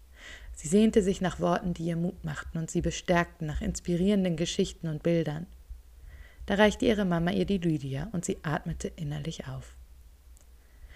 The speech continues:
Die christliche Frauenzeitschrift möchte Frauen in ihren ganz normalen Kämpfen des Alltags begleiten und ermutigen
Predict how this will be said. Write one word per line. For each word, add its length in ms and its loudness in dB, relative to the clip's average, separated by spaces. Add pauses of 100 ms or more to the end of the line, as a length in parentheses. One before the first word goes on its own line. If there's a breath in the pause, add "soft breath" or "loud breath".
(180 soft breath)
Die 80 -6
christliche 460 4
Frauenzeitschrift 840 0
möchte 260 -4
Frauen 420 -2
in 140 0
ihren 180 -2
ganz 360 -2
normalen 480 -2
Kämpfen 380 -6
des 180 -8
Alltags 420 -4
begleiten 480 -4
und 140 -4
ermutigen 580 -4